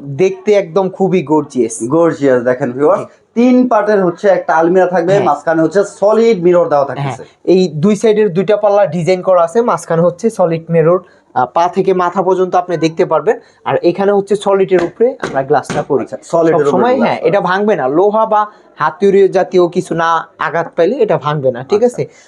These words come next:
Speaker 1: এমনকি আমাদের ভিতরের কালার ফিনিশিং আপনি দেখতে পারেন, এই যে, ঠিক আছে?
Speaker 2: খুবই সুন্দর দেখেন
Speaker 1: এখানে,
Speaker 2: ভিউয়ার্স।
Speaker 1: আহ, সুন্দরভাবে ভিট করা আছে, চেন কবজা, এখানে ম্যাগনেট ইউজ করা আছে। আর এই সাইডটা আপনার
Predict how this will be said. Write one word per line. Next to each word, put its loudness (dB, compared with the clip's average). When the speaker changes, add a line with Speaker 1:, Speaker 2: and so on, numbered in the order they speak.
Speaker 1:
এমনকি 0
আমাদের 2
ভিতরের 2
কালার 0
ফিনিশিং -6
আপনি -2
দেখতে -2
পারেন, -2
এই 0
যে, -4
ঠিক 0
আছে? 2
Speaker 2:
খুবই 4
সুন্দর 0
দেখেন 2
Speaker 1:
এখানে, 2
Speaker 2:
ভিউয়ার্স। 0
Speaker 1:
আহ, -6
সুন্দরভাবে 2
ভিট -2
করা 2
আছে, 0
চেন 0
কবজা, 0
এখানে -4
ম্যাগনেট -6
ইউজ -2
করা 0
আছে। 0
আর 0
এই 2
সাইডটা 0
আপনার 0